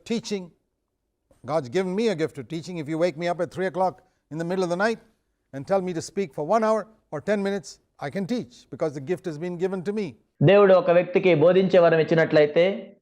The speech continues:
Speaker 2: దేవుడు నాకు బోధించే వరాన్ని ఇచ్చాడు. మీరు ఉదయం మూడు గంటలకి నన్ను లేపి ఒక గంట బోధించమన్నా బోధిస్తాను, పది నిమిషాలు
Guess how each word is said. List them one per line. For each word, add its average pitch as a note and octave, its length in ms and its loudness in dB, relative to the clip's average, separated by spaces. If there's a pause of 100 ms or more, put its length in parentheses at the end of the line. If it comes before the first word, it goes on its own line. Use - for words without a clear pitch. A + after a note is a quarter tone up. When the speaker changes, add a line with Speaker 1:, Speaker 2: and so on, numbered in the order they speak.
(460)
Speaker 2:
దేవుడు G#3 380 4
నాకు E3+ 220 0
బోధించే F#3 400 2
వరాన్ని D3 320 2
ఇచ్చాడు. B2+ 320 2 (560)
మీరు G3 240 6 (460)
ఉదయం G#3+ 300 4
మూడు G#3 140 4 (100)
గంటలకి G3+ 420 2 (800)
నన్ను E3+ 160 4 (100)
లేపి G3+ 320 4 (640)
ఒక D3+ 80 2 (100)
గంట D#3+ 180 0 (100)
బోధించమన్నా G3 580 2
బోధిస్తాను, G3 500 2 (240)
పది F#3 240 4
నిమిషాలు G#3+ 360 4